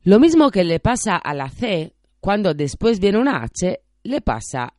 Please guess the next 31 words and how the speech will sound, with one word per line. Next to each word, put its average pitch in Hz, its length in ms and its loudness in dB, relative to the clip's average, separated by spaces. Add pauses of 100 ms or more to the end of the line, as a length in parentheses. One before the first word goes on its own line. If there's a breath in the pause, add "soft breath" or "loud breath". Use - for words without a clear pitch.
a 156 160 -4
la 139 280 -6
G. 135 480 -8 (200)
G 247 320 2
H 208 400 -2
se 190 200 -4
pronuncia 151 580 -2
G, 147 560 -2 (420)
G. 151 520 0 (520)
Esto 302 460 4
a 208 120 -2
mí, 220 340 -2
mm, 180 420 -2
me 175 80 -4
ha 185 60 -6
creado 190 500 0
muchos 202 380 0
problemas 214 680 2
en 160 120 -6
la 151 100 -6
pronunciación, 180 920 -4
eh, 151 280 -4
sobre 160 280 -8
todo 220 260 -2
en 170 160 -6
la 135 140 -2
publicidad. 156 720 -4 (300 soft breath)
Escucharla, 165 840 -2
no 147 220 -4
decirla, 143 500 -4
claro. 120 360 -6